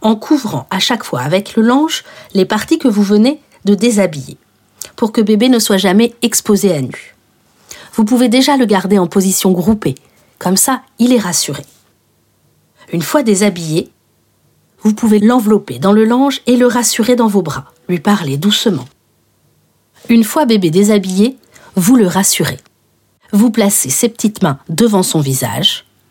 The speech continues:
éventuellement le pouce dans la bouche, et vous le bercez un petit peu. Vous l'entourez complètement du linge, et alors doucement, vous le prenez contre vous.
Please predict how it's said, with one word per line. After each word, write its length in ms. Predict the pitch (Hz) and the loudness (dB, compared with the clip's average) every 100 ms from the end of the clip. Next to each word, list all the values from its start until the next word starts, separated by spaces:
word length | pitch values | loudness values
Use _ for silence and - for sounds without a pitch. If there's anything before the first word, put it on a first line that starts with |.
| _ _ - | _ _ -2
éventuellement 540 | 208 202 - 190 180 | 0 0 0 0 2
le 100 | 156 | 0
pouce 240 | 143 - 240 | -2 -2 0
dans 100 | 175 | 0
la 120 | 127 | -2
bouche, 400 | 139 202 - - _ - - - | -6 -8 -8 -12 _ -20 -10 -4
et 80 | |
vous 140 | 185 214 | 2 4
le 80 | 208 | 4
bercez 420 | 226 - - 247 | 0 0 0 2
un 100 | 196 | 0
petit 180 | 196 156 | -2 -8
peu. 160 | - - _ _ _ _ _ - | -10 -16 _ _ _ _ _ -16
Vous 160 | 165 254 | 0 2
l'entourez 540 | 247 214 - 208 127 - - | 4 2 0 -2 -4 -14 -4
complètement 500 | 349 339 208 - 143 | -2 0 -2 -2 -4
du 140 | 135 | -2
linge, 440 | 123 104 - - - _ _ - | -4 -6 -10 -14 -20 _ _ -6
et 120 | 175 | -2
alors 280 | 135 110 120 | -2 -4 -2
doucement, 540 | 170 202 - 147 135 | 0 0 0 0 2
vous 140 | 220 233 | 2 2
le 100 | 190 | 2
prenez 300 | - 160 139 | 0 -2 -2
contre 340 | - 269 - | 0 -2 0
vous. 180 | 151 | -4